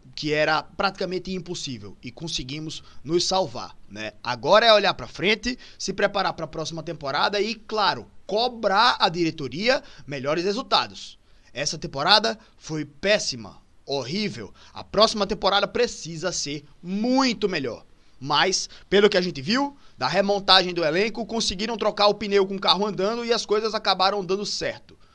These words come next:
né? No, no final ali, a gente termina de maneira mais tranquila o ano. Então, o próximo ano precisa ser muito melhor. Mas eu tenho a confiança aí da diretoria. E eu queria trazer também o nome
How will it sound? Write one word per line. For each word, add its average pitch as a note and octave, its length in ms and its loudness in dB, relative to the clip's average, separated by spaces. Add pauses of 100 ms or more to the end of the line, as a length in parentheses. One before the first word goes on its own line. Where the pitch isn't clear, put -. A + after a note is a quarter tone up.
(160)
né? A#2 200 -10 (220)
No, C3+ 420 -6
no B2+ 140 -8
final C3+ 480 4
ali, C#3 300 0 (160)
a A2+ 100 -10
gente D3 200 -10
termina D#3+ 420 -6
de E3 80 -4
maneira D#3 280 -4
mais D3+ 280 -4
tranquila E3+ 520 -2
o D3+ 120 -2
ano. G2 220 -12 (180)
Então, B2 240 -6
o D#3+ 60 -8
próximo F#3 420 0
ano F3 240 -4
precisa E3 380 -8
ser E3 180 -6
muito D#3+ 280 -8
melhor. B2+ 340 -6
Mas F3+ 420 -4 (280)
eu E3 180 -6 (220)
tenho F3 240 0
a D#3+ 40 0
confiança F3+ 560 -6
aí C#3 140 -8 (240)
da C#3 160 2
diretoria. C#3 520 -2
E C3+ 80 0
eu E3+ 100 2
queria G3+ 400 0 (460)
trazer G#3 520 4
também G3 560 2
o G#3 120 2
nome B3+ 460 2